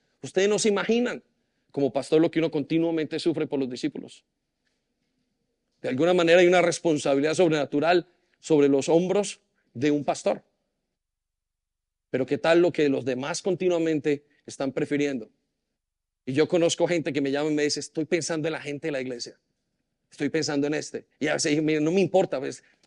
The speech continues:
mira, Señor, si tú lo amaste y tú me has amado a mí, ¿cómo yo no lo voy a perdonar?".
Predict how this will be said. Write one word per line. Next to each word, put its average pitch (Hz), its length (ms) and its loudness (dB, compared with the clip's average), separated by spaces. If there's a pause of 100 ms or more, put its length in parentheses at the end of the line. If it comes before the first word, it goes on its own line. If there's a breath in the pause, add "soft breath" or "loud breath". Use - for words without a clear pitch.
(200)
mira, 170 280 0
Señor, 180 360 0
si 165 140 -4
tú 247 200 4
lo 247 80 6
amaste 196 340 -2
y 143 40 -4
tú 220 100 -4
me 240 80 0
has 202 100 -4
amado 208 220 -2
a 202 40 -4
mí, 208 120 -4
¿cómo 226 220 -4
yo 220 120 -2
no 214 100 -4
lo 208 100 -2
voy 214 120 -4
a 190 100 -8
perdonar?". 147 480 -14